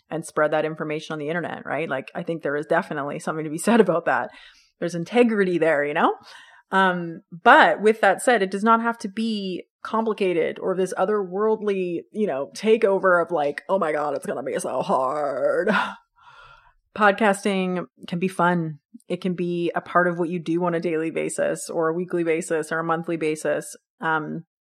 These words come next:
and this is something that myself and my team inside of Your Media, we work closely with other entrepreneurs. You probably heard Riley Rain on this podcast with me a few times. She's a dear friend of mine, but also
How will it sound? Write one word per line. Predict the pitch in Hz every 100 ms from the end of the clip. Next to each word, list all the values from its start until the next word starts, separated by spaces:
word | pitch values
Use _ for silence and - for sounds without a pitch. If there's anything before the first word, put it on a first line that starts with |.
| _ _ _ -
and | 196
this | 226
is | 233
something | 233 233 220 190
that | 170 160 - - - -
myself | 180 180 - 214 220
and | 165 175
my | 170
team | 170 208 196 190 185 - -
inside | 185 190
of | 180
Your | 170 175
Media, | 175 180 170 170
we | 165 175 175
work | 156 175 175
closely | - 175 190
with | 175 160
other | 160 151
entrepreneurs. | 165 156 175 165 208 202 190 190
You | 175
probably | - 165 175 165
heard | 165 165
Riley | 156 156 160 165
Rain | - 170 175 175 -
on | 170 165
this | 165
podcast | - 160 160 170 165
with | 165 170
me | 165
a |
few | 160 196
times. | 208 196 196
She's | 180
a |
dear | 156 165
friend | - 160
of | 180
mine, | 180 180
but | 170
also | 156 160 170 156